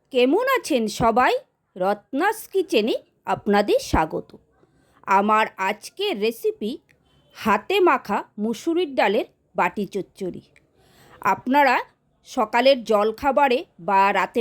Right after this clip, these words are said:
রুটির সাথেও এটা খেতে পারেন, আবার দুপুরে ভাতের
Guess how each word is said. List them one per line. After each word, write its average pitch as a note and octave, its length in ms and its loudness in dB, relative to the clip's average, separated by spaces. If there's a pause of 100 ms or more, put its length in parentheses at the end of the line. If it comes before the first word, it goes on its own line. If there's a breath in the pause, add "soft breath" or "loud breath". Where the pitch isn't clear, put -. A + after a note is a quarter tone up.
রুটির A3 360 -6
সাথেও E4 300 -2 (360)
এটা G#3+ 140 0 (100)
খেতে A3 240 2 (100)
পারেন, C#4 240 2 (400)
আবার F3+ 360 2 (140)
দুপুরে A#3+ 380 0 (380)
ভাতের D#4+ 320 -4